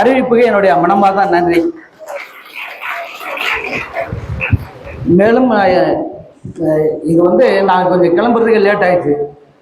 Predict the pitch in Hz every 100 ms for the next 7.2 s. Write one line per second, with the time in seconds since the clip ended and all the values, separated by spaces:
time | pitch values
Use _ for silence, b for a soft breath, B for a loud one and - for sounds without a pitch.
0 | _ _ _ - 160 165 160 160 151 147
1 | 208 262 254 220 208 190 190 190 226 185
2 | 180 214 269 262 254 247 240 208 214 196
3 | 180 180 - - - - 214 226 262 269
4 | 269 208 190 175 147 - - _ _ 220
5 | 226 214 220 233 190 190 196 190 170 151
6 | 139 - - - - 170 175 170 147 143
7 | 147 175